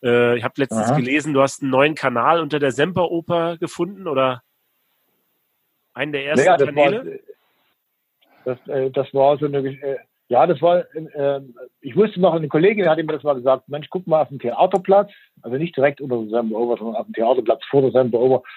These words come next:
Speaker 2: da liegt auch ein ganz, ganz alter Kanal. Und der war bei uns aber in den Plänen irgendwie mit neunzehnhundert irgendwas eingezeichnet, was nicht stimmte. Und ich habe mir den angeguckt und habe dann recherchiert und der ist also tatsächlich aus der Barockzeit noch.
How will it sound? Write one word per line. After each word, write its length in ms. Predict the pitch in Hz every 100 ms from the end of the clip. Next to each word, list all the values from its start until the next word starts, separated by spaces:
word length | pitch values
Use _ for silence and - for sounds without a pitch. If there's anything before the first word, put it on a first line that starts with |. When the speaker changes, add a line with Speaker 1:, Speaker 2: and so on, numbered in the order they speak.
| -
Speaker 2:
da 100 | 131
liegt 220 | 151 170
auch 140 | - 151
ein 120 | 151
ganz, 300 | 151 156 135
ganz 180 | 127 113
alter 280 | 117 113 107
Kanal. 440 | 110 110 107 110
Und 120 | 117
der 120 | 120
war 200 | 117 147
bei 80 | 143
uns 200 | 143 165
aber 220 | 165 143
in 140 | 147 131
den 160 | 123
Plänen 400 | 110 135 156 151 - - - - _
irgendwie 400 | 131 131 123 131
mit 200 | 131 131
neunzehnhundert 680 | 131 127 139 - 131 131 113
irgendwas 400 | 131 135 131 127
eingezeichnet, 800 | - 131 143 - 139 147 165 156 - _ _ _ -
was 120 | 135
nicht 220 | 135 117
stimmte. 600 | - 165 214 214 226 226 - - -
Und 120 | - 143
ich 80 |
habe 80 | 156
mir 60 | 156
den 140 | 147
angeguckt 580 | 151 170 180 - 220 -
und 100 | 175
habe 120 | 156 165
dann 140 | 151
recherchiert 580 | 147 139 131 - 165 170
und 120 | 147
der 120 | 143
ist 80 | 143
also 180 | 143 139
tatsächlich 600 | 139 131 165 156 143 -
aus 260 | 135 127 -
der 240 | 131 123
Barockzeit 760 | 110 117 156 - - 151 156 147
noch. 380 | 156 185 180